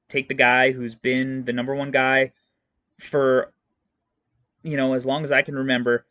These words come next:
and showed that he was an elite shot maker. He was the best isolation scorer in college basketball. I think that, uh, the playmaking is gonna be easier for him in the N B A.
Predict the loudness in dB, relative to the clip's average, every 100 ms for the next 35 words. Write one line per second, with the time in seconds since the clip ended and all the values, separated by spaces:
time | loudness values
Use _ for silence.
0 | _ _ _ _ -8 -4 -2 0 -2 -2
1 | -6 -12 _ _ _ _ _ _ _ _
2 | _ _ _ _ _ _ -16 0 4 4
3 | 6 2 2 -6 -6 -8 -8 -4 -4 -6
4 | -10 -6 -4 -4 -6 -6 -8 -12 _ _
5 | _ _ _ _ _ _ _ -8 -6 -4
6 | 2 2 4 0 0 -4 -4 -8 0 0
7 | 2 -2 -2 -2 -2 2 2 2 -4 0
8 | 0 -2 _ _ _ _ _ -14 -10 -8
9 | -8 0 2 2 0 _ _ _ _ -4
10 | 0 2 0 -4 _ _ _ _ _ _
11 | _ _ _ _ _ -20 -10 -8 -4 -4
12 | -4 -6 -6 -4 -2 -4 -4 -2 0 0
13 | 0 -2 -4 -4 -4 -2 0 2 0